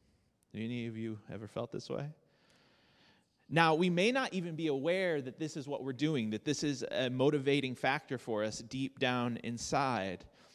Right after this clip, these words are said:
In fact, I think for most of us, it is a kind of unconscious drive, but I do think it's true. You know, we don't wake up saying to ourselves,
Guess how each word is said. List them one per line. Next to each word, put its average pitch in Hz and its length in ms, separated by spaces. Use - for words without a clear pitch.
In 147 120
fact, 196 280
I 147 60
think 143 220
for 143 100
most 160 300
of 127 40
us, 117 200
it 123 100
is 151 220
a - 100
kind 135 260
of 117 200
unconscious 139 760
drive, 117 640
but 127 140
I 127 100
do 180 400
think 135 260
it's 127 180
true. 107 460
You 160 140
know, 156 80
we 170 100
don't 185 200
wake 175 340
up 170 300
saying 160 320
to 151 160
ourselves, 123 520